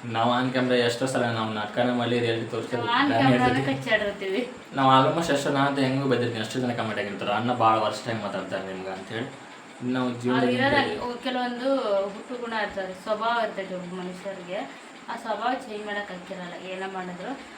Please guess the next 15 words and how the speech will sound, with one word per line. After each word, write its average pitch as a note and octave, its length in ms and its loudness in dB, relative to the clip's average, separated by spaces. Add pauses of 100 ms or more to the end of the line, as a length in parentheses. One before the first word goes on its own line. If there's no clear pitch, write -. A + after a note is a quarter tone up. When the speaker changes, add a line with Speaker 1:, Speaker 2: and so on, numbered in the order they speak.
(120)
Speaker 2:
ಅದು A3 160 0
ಅವ್ರಿಗೂ G#3 320 2
ತಪ್ಪಿರಲ್ಲ, G3+ 540 0
ಅವ್ರ F#3 100 -4
ಸ್ವಭಾವನ G3+ 400 -2
ಹಂಗೆ G#3 200 -6
ಬಂದ್ಬಿಟ್ಟಿರ್ತೈತೆ. F3+ 560 -6
ಅವ್ರ A#3+ 140 0
ಕಂಟ್ರೋಲ್ A3+ 640 -6
ಮೀರಿ A3+ 280 -4 (400)
ಅವ್ರಿಗೆ G3+ 280 0
ಗೊತ್ತಿಲ್ಲನ G3+ 500 -4
ಆ G#3 100 -2
ಥರ F#3+ 180 -6
ಏನಾದ್ರು F3+ 500 -6